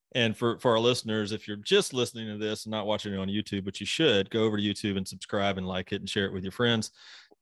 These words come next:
Um, Luke, and, and don't start judging us, because this is gonna be the second podcast in a row where we had a guest from California. Don't, like, don't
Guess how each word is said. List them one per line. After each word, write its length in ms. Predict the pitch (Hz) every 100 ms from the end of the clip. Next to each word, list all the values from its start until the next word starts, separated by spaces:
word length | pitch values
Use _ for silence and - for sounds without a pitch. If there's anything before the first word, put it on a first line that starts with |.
| -
Um, 400 | 110 107 104 - _ 104 - - _ _ - -
Luke, 300 | 139 190 185
and, 160 | 156 160 -
and 140 | 165
don't 200 | 262 226
start 280 | - 160 113
judging 320 | 123 120 127
us, 160 | 127 -
because 240 | 131 151
this 180 | 320 240
is 60 |
gonna 160 | 175 139
be 140 | 131
the 100 | 110
second 400 | 107 135 131 - 120
podcast 440 | 123 120 117 -
in 40 |
a 40 | 107
row 180 | 110 107
where 100 | 107
we 140 | 107
had 120 | 110
a 60 | 101
guest 300 | 101 107 -
from 120 | 101
California. 680 | 113 101 98 104 104 101 98 _ _ _ _ -
Don't, 280 | 220 214
like, 240 | 151 151 113 _
don't 240 | - 175